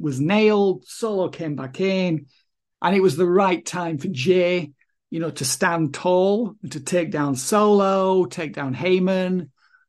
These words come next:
because we assume it's gonna be Jey versus Roman Reigns at SummerSlam. So Jey needs to look strong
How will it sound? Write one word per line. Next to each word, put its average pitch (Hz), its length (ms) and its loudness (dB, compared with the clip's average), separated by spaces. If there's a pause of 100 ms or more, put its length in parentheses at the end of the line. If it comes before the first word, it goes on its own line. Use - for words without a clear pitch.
(140)
because 175 560 0 (520)
we 220 340 6
assume 269 640 4
it's 233 200 0
gonna 214 160 0
be 190 100 0
Jey 190 280 2
versus 170 380 -6
Roman 170 280 -4
Reigns 165 260 -6
at 165 60 -4
SummerSlam. 214 640 2
So 170 160 -4
Jey 175 260 2
needs 170 380 -4
to 175 120 -4
look 170 240 0
strong 214 800 2